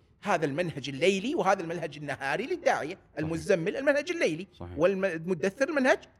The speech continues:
Speaker 1: النهاري.
Speaker 2: النهاري.
Speaker 1: طيب. آه، تعال إلى، إلى، إلى، آه، آه،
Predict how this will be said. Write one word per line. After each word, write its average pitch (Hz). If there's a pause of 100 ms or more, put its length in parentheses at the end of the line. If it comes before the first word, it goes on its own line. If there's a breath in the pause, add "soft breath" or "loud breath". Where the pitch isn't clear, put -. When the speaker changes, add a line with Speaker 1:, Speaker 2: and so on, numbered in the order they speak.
(140)
Speaker 1:
النهاري. 392
Speaker 2:
النهاري. 80
Speaker 1:
طيب. 156 (840)
آه، 165 (120)
تعال 370 (140)
إلى، 269
إلى، 190
إلى، 175 (360)
آه، 139 (720)
آه، -